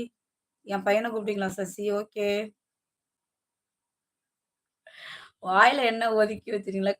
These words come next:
கிராம்பும் ஏலக்காவும், இல்லைன்னா பேசவே முடியாது உங்கள்கிட்ட. பிக் ஃபேன், thank you, thank you. டச் மோடோ போடுறீங்க, உங்க நேம் சரியா புரியல. சொல்ல மாட்டேன், வாங்க, சொல்ல மாட்டேன். எப்படி இருக்கீங்க? ஹாய் அக்கா, வணக்கம், வணக்கம்.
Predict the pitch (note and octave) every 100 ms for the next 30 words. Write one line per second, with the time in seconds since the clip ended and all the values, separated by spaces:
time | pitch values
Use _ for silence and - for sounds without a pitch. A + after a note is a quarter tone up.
0 | - A3 A#3+ C4+ C#4 C#4+ A#3 A3+ A3+ A3+
1 | G#3+ G#3 G#3+ - - _ _ _ _ G#3+
2 | A3+ - A#3+ B3 C#4+ C#4 B3 A#3 G#3+ G3+
3 | G3 F#3+ G#3+ - - _ _ _ _ _
4 | _ _ _ _ _ _ _ _ _ _
5 | F#3+ A3+ - _ - B3+ C4 C4+ C#4 -
6 | A3+ A#3 B3 - C#4 C4+ C4+ A#3 A3 A3+
7 | - - C4 C4 B3+ B3+ B3+ B3+ B3+ B3+
8 | B3+ - A3 A3+ - - _ _ G#3+ G#3+
9 | G#3+ A3+ A3+ A3+ G#3+ A3 A3 G#3+ G#3 G#3
10 | A3 A3 G#3+ G#3+ G#3+ G#3 G3+ G#3 - _
11 | _ _ _ _ _ _ A3 A#3+ C4 B3
12 | A#3+ A3 A3 A#3+ A#3 A3+ A3 A3+ G#3+ G#3+
13 | G#3 G#3 A3+ G#3 G#3 G3+ G3 G#3+ G#3+ G#3
14 | G3+ G3 G3 G3 G#3 G#3 G3 G3 - G3+
15 | G3+ G#3